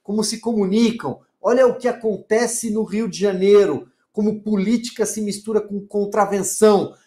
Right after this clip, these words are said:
com o jogo do bicho. E aí o senhor Arthur Lira está lá no meio de tudo isso.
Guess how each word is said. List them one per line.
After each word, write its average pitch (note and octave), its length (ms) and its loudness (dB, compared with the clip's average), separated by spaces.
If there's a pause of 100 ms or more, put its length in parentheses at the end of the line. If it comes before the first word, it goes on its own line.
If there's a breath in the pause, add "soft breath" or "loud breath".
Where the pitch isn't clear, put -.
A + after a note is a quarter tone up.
(120)
com G3+ 140 -2
o F#3 40 -2
jogo G3 280 4
do F3 140 -4
bicho. F3 560 -2 (140)
E G3+ 100 4
aí G3 160 6
o G#3 40 2
senhor G3+ 340 2
Arthur G3 340 2
Lira G#3+ 300 4
está G3+ 300 2
lá G3 200 4
no F#3+ 160 -2
meio G3+ 200 0
de F3 120 -8
tudo G3 280 -6
isso. F#3 380 -6